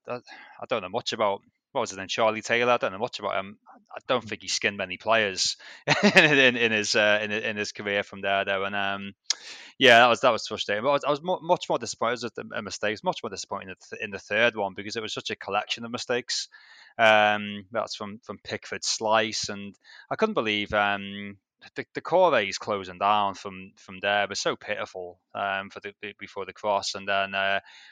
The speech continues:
obviously it's the Ben Godfrey mistake. It was just, like, a comedy of errors, really, wasn't it? And I, that, that, that, I found that a lot more, a lot more upsetting, was how, how easily we just gave that up. Um, the game itself, yeah, we,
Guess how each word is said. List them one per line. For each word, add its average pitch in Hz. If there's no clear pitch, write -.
obviously 113
it's 98
the -
Ben 98
Godfrey 101
mistake. 104
It -
was 120
just, -
like, 98
a -
comedy 110
of 101
errors, 95
really, 101
wasn't 101
it? 101
And 113
I, 123
that, 139
that, 143
that, 156
I 127
found 127
that 101
a 104
lot 104
more, 98
a 127
lot 127
more 110
upsetting, 101
was 101
how, 120
how 117
easily 110
we 98
just 104
gave 98
that 95
up. 107
Um, 107
the 156
game 170
itself, 110
yeah, 120
we, 127